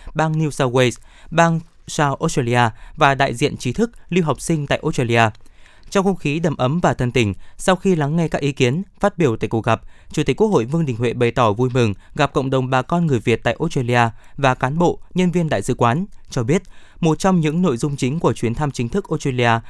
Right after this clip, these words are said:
là thúc đẩy quan hệ đối tác chiến lược hai nước lên một tầm cao mới. Lãnh đạo cấp cao Australia đã dành đoàn đại biểu cấp cao Quốc hội Việt Nam sự đón tiếp trọng thị. Đặc biệt,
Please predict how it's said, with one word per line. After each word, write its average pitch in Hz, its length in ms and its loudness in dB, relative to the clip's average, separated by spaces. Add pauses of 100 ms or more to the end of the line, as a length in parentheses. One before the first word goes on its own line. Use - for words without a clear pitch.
(160)
là 143 180 2
thúc 226 200 -2
đẩy 139 140 2
quan 160 180 -2
hệ 143 180 -2
đối 120 180 -2
tác 202 180 -6
chiến 131 180 -2
lược 139 280 0
hai 151 180 -4
nước 196 200 2 (220)
lên 160 220 0
một 131 180 -2
tầm 110 120 -2
cao 110 120 -2
mới. 110 300 2 (480)
Lãnh 160 180 0
đạo 170 140 4
cấp 196 180 -2
cao 165 140 0
Australia 139 520 0
đã 127 260 0
dành 127 280 -2
đoàn 117 220 0
đại 107 100 -4
biểu 123 280 2
cấp 175 220 -4
cao 151 160 0
Quốc 185 140 -4
hội 139 140 0
Việt 107 180 -4
Nam 123 240 2 (180)
sự 139 280 0
đón 135 240 0
tiếp 233 240 0
trọng 123 180 0
thị. 120 240 2 (380)
Đặc 147 140 -2
biệt, 143 220 4